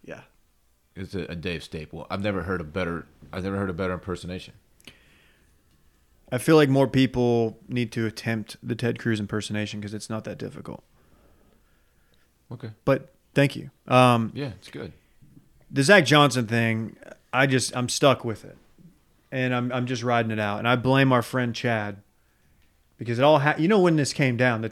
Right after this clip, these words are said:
Speaker 3: the Zach Johnson bit?
Speaker 1: Is it when he was trying to pop champagne at the Ryder Cup?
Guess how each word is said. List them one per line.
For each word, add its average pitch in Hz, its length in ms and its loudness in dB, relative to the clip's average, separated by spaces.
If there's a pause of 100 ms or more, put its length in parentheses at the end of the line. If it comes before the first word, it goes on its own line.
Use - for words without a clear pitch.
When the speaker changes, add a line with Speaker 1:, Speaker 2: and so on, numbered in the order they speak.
(140)
Speaker 3:
the 123 120 -6
Zach 117 260 -2
Johnson 120 400 -4
bit? - 260 -12 (640)
Speaker 1:
Is 147 80 -16
it 147 80 -12
when 139 140 -6
he 131 100 -4
was 131 100 -4
trying 131 180 -6
to 120 60 -4
pop 120 220 -4
champagne 120 400 -8
at 123 80 -10
the 117 60 -12
Ryder 117 240 -8
Cup? 349 280 -12